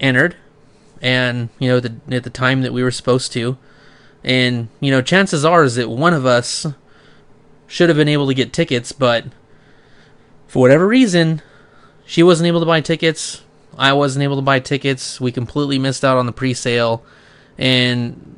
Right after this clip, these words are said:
we think that it might have been, uh, some sort of glitch, you know, with, uh, the ticket sale, because it said you couldn't actually have multiple windows open of the same, um, you know, of the same kind.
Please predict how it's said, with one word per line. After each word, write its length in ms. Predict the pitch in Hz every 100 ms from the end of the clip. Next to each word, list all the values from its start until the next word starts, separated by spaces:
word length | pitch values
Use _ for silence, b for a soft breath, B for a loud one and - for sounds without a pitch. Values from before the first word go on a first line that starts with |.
| -
we 260 | - 127 131
think 320 | 127 160 160
that 120 | -
it 80 | 131
might 180 | 127 131
have 100 | 131
been, 420 | 131 131 127 127
uh, 300 | - 120 117
some 220 | - 131
sort 220 | 127 139 117
of 80 |
glitch, 560 | 110 131 147 - - 165 - _ -
you 100 | 123
know, 160 | 123
with, 440 | 120 135 127 - _ b b b b b b
uh, 180 | - 123
the 100 | 117
ticket 300 | - 147 -
sale, 280 | - 123 113
because 220 | 110 135
it 100 | 135
said 200 | 185 170
you 100 | 147
couldn't 320 | - 160 156
actually 380 | 131 143 - 135
have 160 | 139 123
multiple 380 | 131 131 131
windows 380 | 113 123 143 139
open 400 | 160 160 160 165
of 120 | 120
the 100 | 120
same, 420 | 123 139 131 131 127 b b b b b b _ -
um, 440 | 123 117 107 104 _
you 100 | 131
know, 100 | 135
of 60 | 127
the 80 | 120
same 300 | - 147 131
kind. 460 | 131 123 139 156